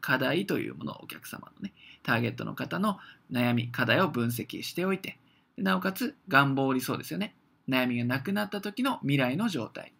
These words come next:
っていうのを考えておきましょうというのがこちらの分析になります。一個一個ね、見ていこうと思うんですけども、悩み、課題は何かないでしょうかねと、一つ考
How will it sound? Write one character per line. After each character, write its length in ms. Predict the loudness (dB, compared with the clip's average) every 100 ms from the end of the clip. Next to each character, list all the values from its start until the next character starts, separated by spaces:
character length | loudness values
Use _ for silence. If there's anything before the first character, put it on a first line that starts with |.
| _
っ 20 |
て 80 | -2
い 40 |
う 20 |
の 120 | 0 0
を 60 |
考 120 | 0 -2 -2
え 80 | -6
て 100 | -8
お 80 |
き 100 | -10 -12
ま 80 |
し 80 | -6
ょ 60 | -6
う 60 |
と 80 | -8 _ -4
い 60 |
う 40 | -2
の 100 | 0
が 140 | 0
こ 120 | -2
ち 120 | -8 -6
ら 60 |
の 100 | -4
分 200 | -2 -4
析 300 | -4 -6 -2
に 100 | -2
な 80 | -4
り 80 | -12
ま 100 | -18
す。 140 | -20 _ _ _ _ _ _ _ _ _ _ _ _ _ _ -8
一 120 | 0
個 100 | 2
一 60 |
個 100 | 2
ね、 160 | -4 -6 -6
見 100 | -2
て 80 |
い 60 | -2
こ 100 | -2
う 40 |
と 80 | -6
思 120 | -6
う 20 | -8
ん 40 |
で 60 | -10
す 60 |
け 100 | -4
ど 80 | -2
も、 140 | 0
悩 240 | 2 4 4
み、 120 | 0
課 140 | 2
題 120 | 2 4
は 60 |
何 200 | 2 -2
か 120 | -2
な 160 | 2 2
い 60 | 2
で 80 |
し 100 | -4
ょ 40 | -8
う 20 |
か 80 | 0
ね 160 | 2 0
と、 280 | -6 -16 -12
一 20 |
つ 80 |
考 100 | -6